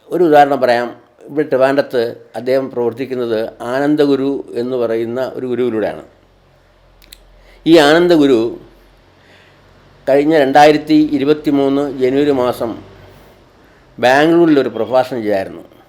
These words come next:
അത് ഓൺലൈൻ പ്രഭാഷണമായിരുന്നു. അന്ന് ഈ ഓൺലൈനിൽ ഇദ്ദേഹത്തിൻ്റെ പ്രഭാഷണം കേട്ടിട്ട് ഒരു റിട്ടയേർഡ് സയൻറ്റിസ്റ്റ് രണ്ട് മൂന്ന് സ്ക്രീൻഷോട്ട് എടുത്ത് എനിക്ക് അയച്ചു തന്നായിരുന്നു.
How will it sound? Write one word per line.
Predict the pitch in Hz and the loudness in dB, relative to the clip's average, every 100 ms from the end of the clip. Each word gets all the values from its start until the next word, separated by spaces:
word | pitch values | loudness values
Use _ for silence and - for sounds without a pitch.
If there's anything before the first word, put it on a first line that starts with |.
| _ _ _ _ _ _ _ - | _ _ _ _ _ _ _ -2
അത് | 131 | 0
ഓൺലൈൻ | 135 151 156 | 2 4 4
പ്രഭാഷണമായിരുന്നു. | 127 120 127 127 107 101 123 131 _ _ _ _ _ _ _ _ 127 | 2 -2 -2 -2 -4 -6 -10 -14 _ _ _ _ _ _ _ _ -2
അന്ന് | 156 190 151 170 - | 0 2 0 -4 -6
ഈ | 170 175 | 0 2
ഓൺലൈനിൽ | 147 165 170 170 165 170 165 - | 2 2 0 0 0 0 -2 -2
ഇദ്ദേഹത്തിൻ്റെ | 151 151 156 156 | 0 2 0 -4
പ്രഭാഷണം | 135 110 127 131 139 131 | -2 -2 -2 -2 -4 -4
കേട്ടിട്ട് | 107 104 101 101 - - - _ _ _ _ _ _ _ _ | -4 -6 -8 -8 -8 -14 -20 _ _ _ _ _ _ _ _
ഒരു | 147 135 | -4 -2
റിട്ടയേർഡ് | 120 147 170 180 | 0 2 4 4
സയൻറ്റിസ്റ്റ് | - 113 123 135 127 113 95 - - _ _ _ _ _ _ _ _ _ | 2 2 2 -2 -6 -6 -6 -8 -20 _ _ _ _ _ _ _ _ _
രണ്ട് | 117 165 | -2 0
മൂന്ന് | 156 | -2
സ്ക്രീൻഷോട്ട് | 104 127 160 151 156 143 | -4 -2 -2 2 2 2
എടുത്ത് | 127 127 | -4 -6
എനിക്ക് | 123 117 | -4 -2
അയച്ചു | 104 113 | -4 -4
തന്നായിരുന്നു. | 107 98 90 | -4 -6 -8